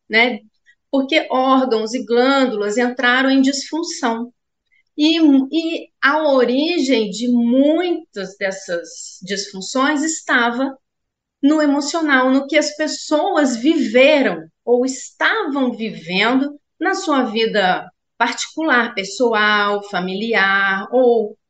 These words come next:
no trabalho, né, os estresses,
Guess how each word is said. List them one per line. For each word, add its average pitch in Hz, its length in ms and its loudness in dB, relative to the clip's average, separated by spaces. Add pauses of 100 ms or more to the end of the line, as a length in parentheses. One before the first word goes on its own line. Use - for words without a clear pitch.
(360)
no 294 260 4
trabalho, 214 800 0
né, 220 300 -2
os 208 140 -8
estresses, 214 960 -2